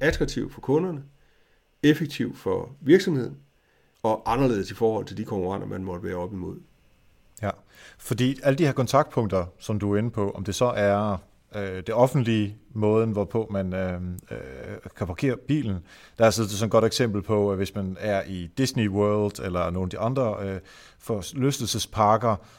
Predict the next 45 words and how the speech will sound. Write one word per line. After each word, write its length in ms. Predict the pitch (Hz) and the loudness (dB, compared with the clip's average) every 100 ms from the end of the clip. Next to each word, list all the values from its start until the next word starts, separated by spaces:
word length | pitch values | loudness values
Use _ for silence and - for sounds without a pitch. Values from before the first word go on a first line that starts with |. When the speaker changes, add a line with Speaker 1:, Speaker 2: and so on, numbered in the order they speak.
| - - | -14 -4
Speaker 2:
når 120 | 117 | -2
man 100 | 113 | 0
står 200 | - 113 | 4 4
i 40 | |
kø 300 | - 151 156 | 4 2 2
og 140 | 113 104 | 2 2
venter, 400 | 107 117 143 113 - - - | 2 6 6 4 -4 -20 -8
måske 300 | 117 - 127 | -6 -2 2
endda 160 | 104 | 4
en 100 | 101 | 2
time. 460 | 92 120 123 156 117 - | 0 0 2 2 0 -2
Jeg 120 | 107 | -4
har 120 | 104 | -2
været 260 | 90 92 95 | 0 -2 -2
i 100 | 98 | -4
forlystelsesparker, 680 | 113 98 101 - 95 92 95 | -6 -6 -6 -6 -4 -4 -4
hvor 100 | 90 | -4
man 120 | 90 | -4
venter 200 | 110 117 | -2 -2
en 80 | 98 | -4
time. 280 | - 120 | -4 -2
Jeg 760 | 156 - - - _ _ _ - | -2 -4 -14 -20 _ _ _ -10
tænker, 200 | 127 120 - | -6 -6 -4
"Ej, 140 | 110 92 | -4 -4
jeg 80 | 95 | -2
gider 140 | 104 | 0
da 60 | 95 | 0
ikke 120 | 98 | 0
vente 180 | 110 95 | -2 -4
en 60 | |
time 200 | 104 160 | -4 -4
på 80 | 175 | -2
det 120 | 113 101 | -2 -2
her." 120 | 95 - - | -4 -6 -10
Men 100 | 113 | -6
hvis 140 | 107 | -4
de, 220 | - 107 - - | -2 -2 -2 -8
hvis 140 | 110 | -8
de 220 | 127 135 139 | -6 0 6
underholder 480 | 147 175 127 110 | 6 6 6 6
mig 440 | 95 95 113 127 - | 4 2 2 -2 -6
Speaker 1:
Mm. 60 | _ 107 | _ -6
Speaker 2:
tilstrækkeligt 580 | 92 120 - - 95 - | -2 2 2 2 -4 -4
i 280 | 147 143 147 - | -2 0 -2 -2
ventetiden, 720 | 117 120 143 - 113 95 | 0 2 0 -2 -2 -2